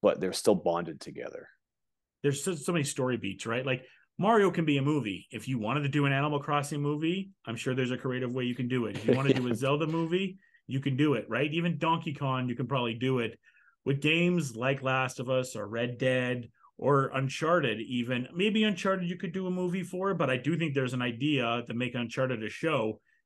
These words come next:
Speaker 2: that would work a little bit better in, in, in a vein of, like, a Mando in some ways, uh, uh, 'cause there's just so many case beats, right? You mentioned with this of, like, and I don't wanna spoil it for people, but we, we kinda know, like, the case beats of everything like that, right? Of even getting to,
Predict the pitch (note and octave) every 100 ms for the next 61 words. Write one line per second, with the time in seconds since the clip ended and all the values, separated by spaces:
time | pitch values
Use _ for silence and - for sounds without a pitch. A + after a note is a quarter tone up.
0 | _ _ - B2 C3 C3+ D3 A#2+ B2+ B2
1 | A#2 C3 C#3+ A2+ A2 - B2 A#2+ A#2 -
2 | B2+ A#2+ - B2+ A2+ B2+ B2+ A#2 A#2+ G#2+
3 | A2+ C3 C3+ G#2+ G#2 G#2+ _ _ _ _
4 | - A#2 A#2 A#2 A2+ A2 G2+ G#2+ - -
5 | - B2+ A2 A2 B2+ A2+ A2 D3 E3+ C#3
6 | F#3 - F#3 C#3+ - D3+ C#3+ A2 G2 C3+
7 | C#3+ C#3+ C#3+ D3 D3 C3+ A#2+ C3+ D#3 D3
8 | A#2 A#2+ A2+ A2 A#2+ B2+ C#3+ B2+ B2 -
9 | C3+ B2 G#2+ A#2 A#2 A#2+ B2+ - - -
10 | _ _ - - D3+ C#3 D#3+ F#3 - E3
11 | D#3 D3 D3+ E3+ D3 B2+ B2 - D3+ E3+
12 | A#2 - G#2+ G2+ F#2 G#2 G2 F#2 G2+ F#2
13 | A2 B2+ D3 C#3 A2 - - - C3+ D3+
14 | C3+ D3 D3+ C#3+ D3+ D#3+ C#3+